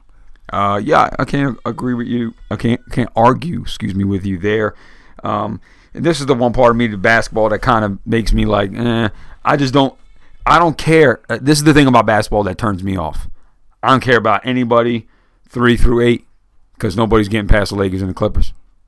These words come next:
That's it. We just saw one of the best teams in the Eastern Conference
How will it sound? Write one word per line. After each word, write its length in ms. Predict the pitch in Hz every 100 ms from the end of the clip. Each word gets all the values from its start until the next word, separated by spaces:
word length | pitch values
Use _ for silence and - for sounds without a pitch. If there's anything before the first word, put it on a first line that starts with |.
| _ _ _ _
That's 200 | 120 113
it. 220 | 143 - _ _ -
We 100 | 120
just 160 | 127 127
saw 140 | 139
one 140 | 127 127
of 40 |
the 80 | 113
best 240 | 123 123
teams 400 | - 127 120 101 - -
in 320 | 123 113 110
the 180 | 104 123
Eastern 300 | 120 - 117
Conference 580 | 120 117 123 127 135